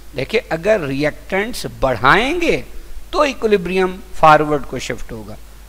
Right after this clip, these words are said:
लेकिन अगर आप इसको कम कर दें तब तो reverse हो जाएगा, अमोनिया बढ़ने की बजाय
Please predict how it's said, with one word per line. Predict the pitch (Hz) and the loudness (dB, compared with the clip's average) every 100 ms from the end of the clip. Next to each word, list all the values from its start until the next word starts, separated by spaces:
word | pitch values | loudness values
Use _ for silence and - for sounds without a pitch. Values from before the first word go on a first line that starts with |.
| - | -2
लेकिन | 104 - 170 190 - | -2 0 -4 -6 -8
अगर | 151 185 | 0 4
आप | 185 180 - | 6 4 2
इसको | - - - | -8 -6 0
कम | 233 233 | 0 2
कर | 208 180 | 0 -2
दें | 170 165 | -2 -4
तब | - - | -4 -2
तो | 196 | -2
reverse | 214 262 285 240 | 4 6 6 4
हो | 233 | 4
जाएगा, | 202 170 165 - - - | 4 2 -4 -10 -16 -10
अमोनिया | 151 151 160 180 190 | -6 -2 -2 0 0
बढ़ने | 151 139 143 160 | 2 2 2 -4
की | 156 | -4
बजाय | 143 147 | -6 -4